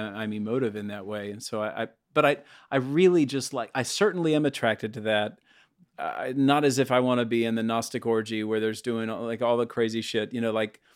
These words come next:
but I definitely wanna know the esoteric traditions, and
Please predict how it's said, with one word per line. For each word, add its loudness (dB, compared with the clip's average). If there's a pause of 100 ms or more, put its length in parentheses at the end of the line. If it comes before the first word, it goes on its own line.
(200)
but 6
I 4
definitely 0
wanna -2
know -2 (460)
the -4
esoteric -2
traditions, -6 (140)
and -6